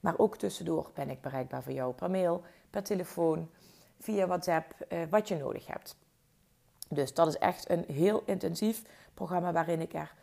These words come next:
voor jou ben. Ik had bijvoorbeeld, gisteren had ik, kreeg ik van iemand een appje, een klant, eh,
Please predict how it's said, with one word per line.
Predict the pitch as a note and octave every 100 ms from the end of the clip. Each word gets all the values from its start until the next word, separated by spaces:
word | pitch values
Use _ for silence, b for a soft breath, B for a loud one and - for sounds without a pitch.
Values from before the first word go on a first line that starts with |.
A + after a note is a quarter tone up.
| _
voor | - F3+
jou | D3 E3
ben. | - D#3 C#3 B B B B B B B B _ _ _ _ _
Ik | G#3+
had | G3
bijvoorbeeld, | F3 E3 F3 E3+
gisteren | A3+ - F3+
had | E3+
ik, | F3 -
kreeg | - G3+
ik | F3
van | G3+
iemand | F#3 F#3 G3+
een | A3+
appje, | A#3+ - A3 G#3+
een | G3
klant, | G3+ F3+ F#3 - -
eh, | F3 F3 E3+ E3+